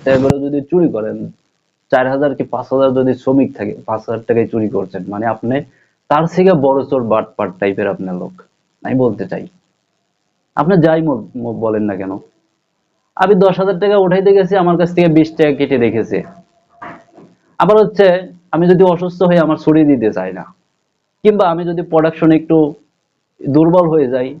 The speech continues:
তখন আমাকে চাপ দেয়, কিংবা আরেকটা ভাইকে বের করেও দিয়েছে, সে চাক-, মানে সে প্রোডাকশন দিতে পারে নাই, তাকে বের করে দিয়েছে কাজের থেকে। তাই এটাই হচ্ছে গার্মেন্টসের নিয়মগুলো হচ্ছে বর্তমান সময় দুই হাজার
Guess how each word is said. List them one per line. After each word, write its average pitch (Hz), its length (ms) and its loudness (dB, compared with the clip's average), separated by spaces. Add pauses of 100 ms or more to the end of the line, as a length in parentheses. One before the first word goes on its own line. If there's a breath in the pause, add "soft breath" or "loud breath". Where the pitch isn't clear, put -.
তখন 135 240 -4
আমাকে 131 300 0
চাপ 107 220 0
দেয়, 101 280 -6 (200)
কিংবা 185 260 4 (500 soft breath)
আরেকটা 151 300 0
ভাইকে 147 340 -2
বের 127 240 0
করেও 139 240 2
দিয়েছে, 101 400 -6 (1120)
সে 139 60 0 (640)
চাক-, 143 200 -4 (120)
মানে 131 240 2
সে 151 180 0
প্রোডাকশন 147 500 0
দিতে 143 200 2
পারে 143 180 2
নাই, 131 140 -2
তাকে 127 180 -2
বের 113 220 -2
করে 120 180 2
দিয়েছে 98 280 0
কাজের 95 360 -6
থেকে। 98 200 -8 (1900)
তাই 143 100 4 (100)
এটাই 160 280 2
হচ্ছে 175 260 0
গার্মেন্টসের 123 520 -2
নিয়মগুলো 117 480 0
হচ্ছে 110 320 -6
বর্তমান 104 440 -2
সময় 104 260 -6
দুই 104 180 -2
হাজার 107 220 0